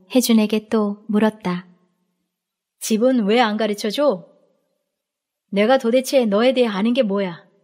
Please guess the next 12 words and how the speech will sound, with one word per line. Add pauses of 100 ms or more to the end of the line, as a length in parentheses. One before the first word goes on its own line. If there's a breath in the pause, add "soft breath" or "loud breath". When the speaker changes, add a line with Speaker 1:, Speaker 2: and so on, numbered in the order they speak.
(600)
Speaker 2:
이름
민혜준, (520)
나이
스물둘, (540)
전화
없음, (340)
집
모름, (760)
가족사항
모름, (800)
생년월일
모름,